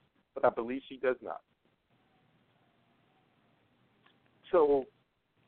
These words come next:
we, we have an opportunity to right this ship that I believe is tilted,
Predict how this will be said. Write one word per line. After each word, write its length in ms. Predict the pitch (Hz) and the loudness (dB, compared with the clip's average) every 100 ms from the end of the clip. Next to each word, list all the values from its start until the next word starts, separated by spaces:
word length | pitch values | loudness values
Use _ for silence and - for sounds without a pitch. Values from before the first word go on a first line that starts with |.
| _ _ _ - - - - 131 | _ _ _ -20 -20 -16 -14 -10
we, 320 | 190 233 208 90 _ _ _ _ _ _ _ _ _ _ _ _ _ _ 104 | -8 -6 -8 -12 _ _ _ _ _ _ _ _ _ _ _ _ _ _ -12
we 200 | 151 190 | -10 -4
have 260 | 190 147 139 | 0 2 2
an 80 | |
opportunity 680 | 123 123 - - 170 143 120 - | 0 0 -4 -14 -12 -10 -12 -10
to 80 | - 95 | -12 -2
right 240 | 117 143 - | 0 0 -4
this 140 | 160 160 - | -10 -10 -10
ship 140 | 214 - - | -12 -10 -2
that 100 | 107 | 0
I 80 | |
believe 320 | 117 127 139 151 | 0 -2 -6 -8
is 60 | - - | -16 -8
tilted, 200 | 117 | -8